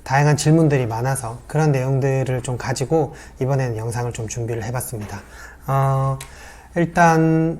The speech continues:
이번에는 플레이스 광고하고 그 다음에 플레이스 상위 노출 이 두 개에 대한 비교에 대한 내용을 가지고 좀 가지고 왔는데요. 어, 질문들에 대답하는 위주로 해서 진행을 좀 한번 해보도록 하겠습니다.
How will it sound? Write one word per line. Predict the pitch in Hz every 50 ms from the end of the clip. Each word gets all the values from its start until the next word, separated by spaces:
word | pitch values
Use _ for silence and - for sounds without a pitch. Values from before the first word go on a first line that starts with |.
| -
이번에는 | 160 147 139 156 160 151 147 139 147 156 160 160 160 160 160 160 160 156 - - - - - - - -
플레이스 | - 233 247 254 240 240 - - 151 123 95 - - - - - - - - - -
광고하고 | - 131 135 131 123 143 135 104 120 - - 143 185 202 - - -
그 | - 139
다음에 | 131 135 131 131 131
플레이스 | - - - 226 220 214 -
상위 | 151 - - 202 214 214
노출 | 208 208 202 208 - - 123 110 - - - - -
이 | 151 143 -
두 | - - 143
개에 | 131 170 175 175 175 175 175 175 175 156
대한 | 165 143 131 131 123
비교에 | 117 - 127 120 - 139 135 131 131 131 131 127 131 127 127 127
대한 | - 131 127 120
내용을 | 110 117 120 123 123 120
가지고 | 123 120 117 113 113
좀 | - 117 113
가지고 | 107 - 127 127 - - -
왔는데요. | 113 117 113 113 117 110 110 113 120 127 120 120 - - - - - - - - -
어, | 117 110 104 -
질문들에 | - - 190 190 214 220 214 208 185 185 180 175 170 165 165 160
대답하는 | 151 - 131 131 147 139 156 151 151 151 151 143 131
위주로 | 135 139 131 147 139 131 127
해서 | 135 151 151 135 127 131 127 123 - - - - -
진행을 | - - 135 139 139 135
좀 | 120 127 117
한번 | 117 120 120 123 117
해보도록 | 135 135 143 123 127 123 113 110
하겠습니다. | 117 117 113 - - 117 104 101 -